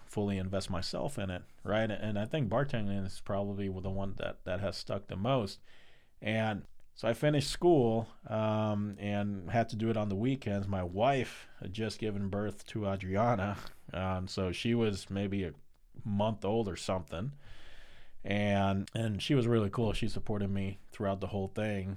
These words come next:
even though we had a newborn. Um, but, um, after that,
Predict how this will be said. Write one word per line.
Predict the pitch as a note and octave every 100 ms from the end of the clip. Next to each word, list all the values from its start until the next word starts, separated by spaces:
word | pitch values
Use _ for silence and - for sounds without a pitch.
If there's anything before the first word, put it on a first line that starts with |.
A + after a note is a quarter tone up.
| -
even | G2+ G2
though | F#2+ F#2+
we | F#2
had | F#2+
a | F2
newborn. | F#2+ G#2+ F2 F2 F2 F#2 - - - F#2
Um, | F#2 F#2 F#2 F2 F#2 - - - - - - - -
but, | G2 G#2 G2+
um, | G2+ G2
after | G#2 A2+ - G2+
that, | G2+ A#2 A2 G2+